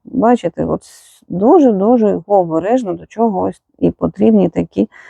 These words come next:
маленькі, е, грабельки. С-, весь цей мох прибрати,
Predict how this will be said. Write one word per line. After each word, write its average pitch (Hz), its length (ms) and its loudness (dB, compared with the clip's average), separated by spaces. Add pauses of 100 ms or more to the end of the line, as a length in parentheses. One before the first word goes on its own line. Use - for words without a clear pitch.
(240)
маленькі, 190 540 2
е, 185 60 -4 (1200)
грабельки. 175 680 0 (100)
С-, - 280 -12
весь 214 440 2
цей 185 220 0
мох 208 480 0
прибрати, 175 840 -2